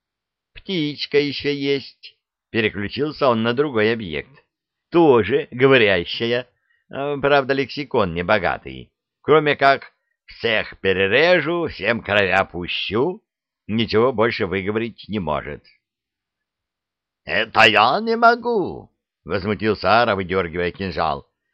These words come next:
"Сейчас всех порежу, всем кровя пущу".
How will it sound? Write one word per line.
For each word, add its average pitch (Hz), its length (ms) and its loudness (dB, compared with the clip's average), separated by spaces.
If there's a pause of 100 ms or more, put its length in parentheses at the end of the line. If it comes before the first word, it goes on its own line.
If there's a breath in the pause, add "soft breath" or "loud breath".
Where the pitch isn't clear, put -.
(160)
"Сейчас 180 640 2
всех 180 400 2
порежу, 104 640 -2 (260 soft breath)
всем 143 420 -2
кровя 165 420 2
пущу". - 680 -10